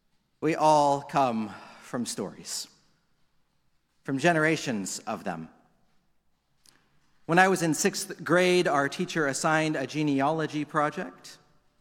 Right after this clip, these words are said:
This was long before Ancestry dot com or even the Mormon database was online and searchable that way.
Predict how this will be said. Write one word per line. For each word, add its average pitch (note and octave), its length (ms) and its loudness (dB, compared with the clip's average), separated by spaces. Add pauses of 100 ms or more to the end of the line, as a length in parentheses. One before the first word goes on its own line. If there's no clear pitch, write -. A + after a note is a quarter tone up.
(640)
This D3 160 -6
was D3 160 -2
long D#3+ 460 2
before C#3+ 420 0
Ancestry C#3 680 -4
dot B2 340 -2
com D#3 440 2
or A#2+ 240 -2 (520)
even D#3 380 4
the C#3 100 0
Mormon D3+ 440 2
database D3 640 2
was C#3 180 -4
online C3+ 720 0
and A#2+ 280 -4
searchable B2 680 -2
that A#2 260 0
way. C#3+ 280 -6